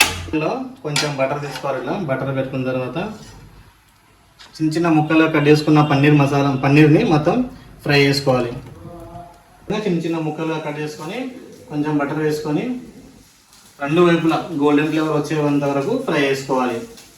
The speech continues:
ఈ విధంగా ఫ్రై చేసుకుంటే ఏంటంటే మంచి స్ట్రక్చర్ వస్తుంది, ఇంకోటి మంచి టేస్ట్ వస్తది, చూడడానికి కూడా చాలా బాగుంటది. ఓకేనా?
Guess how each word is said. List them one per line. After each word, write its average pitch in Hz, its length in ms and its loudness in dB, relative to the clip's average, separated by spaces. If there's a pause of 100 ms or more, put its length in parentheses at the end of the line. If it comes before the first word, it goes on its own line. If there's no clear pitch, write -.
(540)
ఈ 147 40 -6
విధంగా 190 380 0
ఫ్రై 185 160 -2
చేసుకుంటే 190 320 -6
ఏంటంటే 185 300 -8
మంచి 165 200 -8
స్ట్రక్చర్ 170 340 -6
వస్తుంది, 175 440 -2
ఇంకోటి 165 260 2 (140)
మంచి 160 160 -2 (100)
టేస్ట్ 165 260 0
వస్తది, 127 340 -4 (340)
చూడడానికి 185 380 2
కూడా 185 180 0
చాలా 175 140 2
బాగుంటది. 143 720 0 (920)
ఓకేనా? 151 320 -2